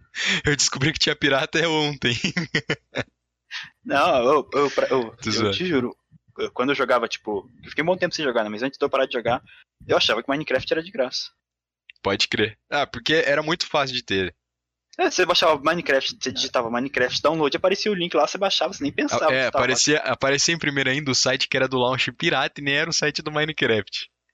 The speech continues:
Speaker 2: É,
Speaker 1: Eu lembro
Speaker 2: isso.
Speaker 1: disso. Os dois primeiros links eram dos outros sites que tinham Minecraft, que era o pirata pra baixar e não era o original,
Speaker 2: Eu tinha
Speaker 1: velho.
Speaker 2: o quê?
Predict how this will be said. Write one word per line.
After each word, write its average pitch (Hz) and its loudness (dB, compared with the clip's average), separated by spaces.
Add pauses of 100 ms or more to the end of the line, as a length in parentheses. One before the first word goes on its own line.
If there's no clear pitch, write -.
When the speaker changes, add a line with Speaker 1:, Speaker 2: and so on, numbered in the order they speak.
(280)
Speaker 2:
É, 160 -8
Speaker 1:
Eu 120 4
lembro 131 0
Speaker 2:
isso. 107 -4
Speaker 1:
disso. 110 0
Os 107 0
dois 156 4
primeiros 147 0
links 135 -4
eram 135 0
dos 127 -6
outros 127 -2
sites 123 -2
que - -20
tinham 120 -6
Minecraft, 117 -4
que - -4
era 107 0
o 104 -6
pirata 104 -2
pra 110 -6
baixar 104 -2
e 92 -6
não 95 -6
era 95 -2
o - -4
original, 98 -2
Speaker 2:
Eu 82 -8
tinha 127 -2
Speaker 1:
velho. - -6
Speaker 2:
o - -16
quê? 107 -2